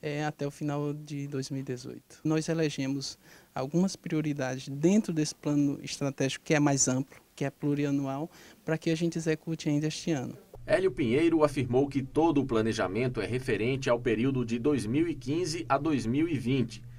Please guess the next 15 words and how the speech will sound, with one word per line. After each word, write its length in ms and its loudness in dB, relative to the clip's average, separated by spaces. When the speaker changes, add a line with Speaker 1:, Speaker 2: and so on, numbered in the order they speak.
Speaker 2:
Ele 200 -2
destacou 680 2
os 120 -2
benefícios 800 -2
que 120 -8
devem 340 2
ser 240 -2
alcançados 840 0
com 160 -2
esse 220 0
trabalho. 500 2
Speaker 1:
A 40 -2
aproximação 840 -4
do 180 -10
judiciário 560 -10